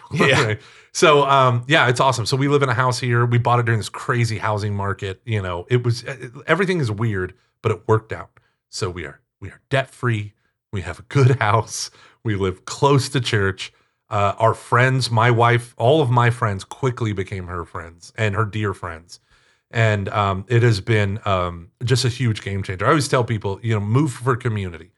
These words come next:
Speaker 2: Don't move for
Speaker 1: Mm-hmm.
Speaker 2: money. Money is important, right? Obviously.
Speaker 1: Yeah.
Speaker 2: But, but move for community.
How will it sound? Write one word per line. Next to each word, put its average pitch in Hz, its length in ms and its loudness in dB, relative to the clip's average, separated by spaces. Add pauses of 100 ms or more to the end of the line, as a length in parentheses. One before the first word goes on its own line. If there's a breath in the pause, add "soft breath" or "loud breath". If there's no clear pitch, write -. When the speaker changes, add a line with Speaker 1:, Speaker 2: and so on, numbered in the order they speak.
(320)
Speaker 2:
Don't 123 140 4
move 113 120 6
for 117 60 8
Speaker 1:
Mm-hmm. 110 80 6
Speaker 2:
money. 90 240 -4 (160)
Money 170 400 4
is 160 100 2
important, 131 440 0 (180)
right? 117 240 0
Obviously. 104 460 0
Speaker 1:
Yeah. 113 380 4
Speaker 2:
But, 131 120 -2
but 131 60 0
move 147 200 2
for 127 120 -4
community. 92 520 -10